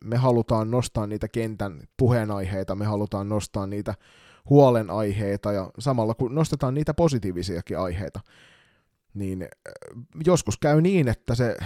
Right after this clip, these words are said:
kalikka kalahtaa siihen omaan nilkkaan pikkusen lujempaa, ja silloin on ihan hyvä nostaa myös sitten omaa ääntä kuuluviin ja ottaa yhteyttä ja sanoa, että hei, et nyt haluaisin selventää muutamaa asiaa,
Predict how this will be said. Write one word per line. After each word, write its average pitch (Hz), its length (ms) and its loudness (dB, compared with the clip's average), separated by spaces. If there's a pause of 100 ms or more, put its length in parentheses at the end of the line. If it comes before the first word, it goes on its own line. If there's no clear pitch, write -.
(220)
kalikka 139 380 2
kalahtaa 131 520 2
siihen 139 220 4
omaan 131 340 4
nilkkaan 123 440 -2
pikkusen 139 420 0
lujempaa, 98 520 0
ja 101 100 -2
silloin 113 300 -2
on 127 120 -4
ihan 147 160 2
hyvä 160 220 4
nostaa 110 380 -4
myös 110 280 -4
sitten 135 240 -4
omaa 127 340 0
ääntä 98 180 -6
kuuluviin 101 580 -2
ja 104 100 -4
ottaa 120 340 -2
yhteyttä 104 560 -4
ja 98 120 -4
sanoa, 107 360 -6
että 139 200 -8
hei, 139 280 -2 (580)
et 95 120 -8
nyt 120 160 2 (180)
haluaisin 113 540 0
selventää 104 600 0
muutamaa 104 640 -2
asiaa, 90 480 -4